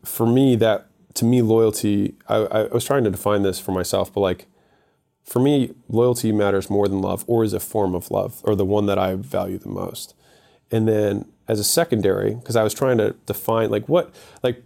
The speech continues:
whenever someone says, like, "What is love?" right? Like, if you actually, like, start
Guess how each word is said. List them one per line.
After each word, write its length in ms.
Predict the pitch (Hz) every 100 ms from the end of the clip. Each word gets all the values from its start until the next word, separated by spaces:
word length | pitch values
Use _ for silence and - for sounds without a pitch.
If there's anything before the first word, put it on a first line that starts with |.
| _
whenever 380 | - 131 156 196
someone 260 | - 139 120
says, 160 | 110
like, 120 | 110 101
"What 320 | 104 135 -
is 180 | 104 -
love?" 440 | 90 - - - _ _ _
right? 240 | 104 117 -
Like, 100 | 107
if 60 |
you 100 | 107 127
actually, 180 | 123 107
like, 160 | 98
start 260 | - 104